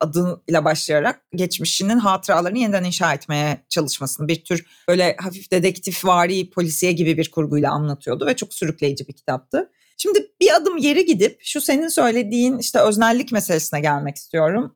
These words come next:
Uzunca bir alıntı okuyacağım. Af buyurunuz ve sözü Milan Kundera'ya bırakacağım. Aman ne kadar ilginç. Ama yani bunu burada okumasam olmazdı. Bilmemek kitabından bir pasaj. "Yıllar sonra tekrar görüşen iki insanın heyecanını hayal ediyorum.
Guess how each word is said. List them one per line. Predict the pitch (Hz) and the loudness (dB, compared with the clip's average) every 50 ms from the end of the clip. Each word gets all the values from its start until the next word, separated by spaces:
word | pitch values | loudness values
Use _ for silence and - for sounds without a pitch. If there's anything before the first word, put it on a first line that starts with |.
| _ - | _ -2
Uzunca | 240 226 294 415 381 277 247 180 | 0 2 2 2 2 2 4 4
bir | 202 | 4
alıntı | 185 185 190 196 190 - 175 | 4 4 0 -4 -2 -2 -4
okuyacağım. | 170 - - 160 143 151 156 180 208 - | -4 -2 -4 -4 -2 -2 -2 -2 -2 -2
Af | - 226 214 - - | -4 -4 -4 -6 -4
buyurunuz | - 165 160 147 147 147 170 208 233 226 - - _ - | -2 -2 -2 0 -2 -2 -4 -4 -4 -6 -12 -16 _ -4
ve | 190 180 160 - - _ _ _ | -2 -2 -2 -4 -8 _ _ _
sözü | 170 165 165 175 185 190 175 - _ | -4 -2 0 -2 -2 -2 -4 -6 _
Milan | - 170 160 156 160 156 175 170 | -2 -2 0 2 2 0 -2 -4
Kundera'ya | - 160 160 156 151 151 147 147 139 139 | -6 -2 0 0 2 2 2 0 0 -2
bırakacağım. | 147 147 143 - 147 139 - 143 156 165 165 147 - _ _ | -4 -6 -6 -8 -10 -6 -4 -2 -2 -2 -4 -6 -8 _ _
Aman | 151 180 190 175 160 170 185 185 175 | -2 0 0 2 2 0 0 2 0
ne | 165 165 | 0 0
kadar | - 156 143 170 175 | 0 0 0 0 0
ilginç. | 160 151 151 143 127 139 147 190 - - - - _ _ _ _ _ _ - | 0 0 -2 -4 -6 -6 -6 -6 -6 -8 -12 -18 _ _ _ _ _ _ 0
Ama | 233 254 262 | 2 4 4
yani | 226 208 202 196 196 | 4 4 2 2 0
bunu | 214 233 233 | 0 0 0
burada | 208 226 220 233 | 0 2 4 2
okumasam | 214 220 226 220 208 - 226 220 202 | 2 2 0 -2 0 2 2 2 4
olmazdı. | 190 175 170 170 160 151 147 143 - 156 196 - - _ _ _ | 2 2 2 2 0 -2 -2 -2 -2 -2 -4 -4 -6 _ _ _
Bilmemek | 175 196 285 285 240 202 170 156 151 - - | 2 4 4 4 4 2 2 0 -4 -6 -8
kitabından | - - - 139 139 151 156 180 202 240 240 | -10 -8 -8 -8 -6 -6 -6 -4 -2 -2 0
bir | 196 175 175 - | 0 -2 -2 -2
pasaj. | 151 143 - - - 311 403 - - _ _ _ _ _ _ _ | -6 -4 -4 -4 -6 -6 -8 -10 -16 _ _ _ _ _ _ _
"Yıllar | - 302 339 349 392 440 494 | 4 4 6 6 6 4 2
sonra | 480 - 359 254 254 381 - | 0 0 0 0 0 0 0
tekrar | - 381 381 - 320 247 233 | 0 -2 2 4 4 4 4
görüşen | 220 247 214 202 - 339 330 | 4 2 -2 -2 -2 -4 -4
iki | 311 262 - 320 | -6 -2 0 0
insanın | 294 269 - - 240 277 349 | 0 0 0 0 0 0 0
heyecanını | 330 285 240 226 226 247 233 220 214 220 | 2 2 2 2 2 2 2 2 0 -2
hayal | 233 220 196 175 165 151 151 151 | 0 0 0 2 2 2 2 0
ediyorum. | 143 127 143 139 151 156 196 247 349 - | -2 -2 -2 0 0 0 0 -2 -4 -8